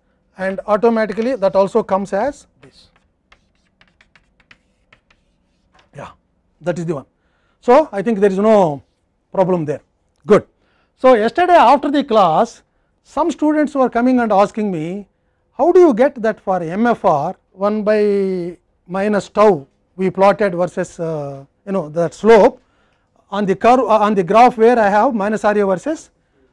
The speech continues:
C A?" Okay. So, this may be bothering some more people. This is simple calculus again, because we are excellent in forgetting whatever we taught, uh, earlier.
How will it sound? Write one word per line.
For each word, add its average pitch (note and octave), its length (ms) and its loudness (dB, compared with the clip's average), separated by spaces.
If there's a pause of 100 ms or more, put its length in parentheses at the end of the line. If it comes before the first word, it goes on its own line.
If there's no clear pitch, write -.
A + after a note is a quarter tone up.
(120)
C G3+ 320 -2
A?" C#3 80 -8 (560)
Okay. B3 280 -4 (380)
So, C#4 160 2
this A3+ 220 2
may C#4 160 6
be F4 100 6
bothering C#4 380 4
some A3+ 160 -2
more A3+ 140 0
people. D#3+ 280 -6 (480)
This A3+ 140 -2
is B3+ 220 -2
simple F4 400 0
calculus B3 460 -4
again, F#3+ 280 -6 (580)
because C4 300 0
we A#3 140 4
are G3 100 2
excellent D4+ 380 -2
in A#3 100 0
forgetting A3+ 480 0
whatever A#3 340 2
we G3+ 140 -2
taught, G#3 260 0
uh, E3 460 -2
earlier. F#3 420 0